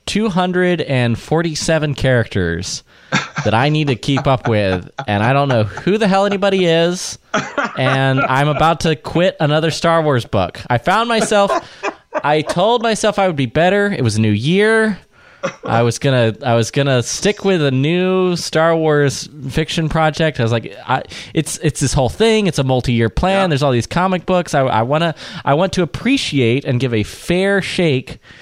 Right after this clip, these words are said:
Speaker 1: at the relaunch of, of a new era in Star Wars.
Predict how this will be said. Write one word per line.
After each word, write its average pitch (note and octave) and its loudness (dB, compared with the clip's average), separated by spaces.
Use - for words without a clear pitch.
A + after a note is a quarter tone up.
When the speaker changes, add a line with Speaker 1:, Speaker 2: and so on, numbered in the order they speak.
Speaker 1:
at B2 0
the C3 0
relaunch C3 0
of, A2+ -2
of A2+ 2
a A2+ 2
new A#2+ 2
era A#2+ 2
in A2+ 0
Star C#3 0
Wars. F2+ 0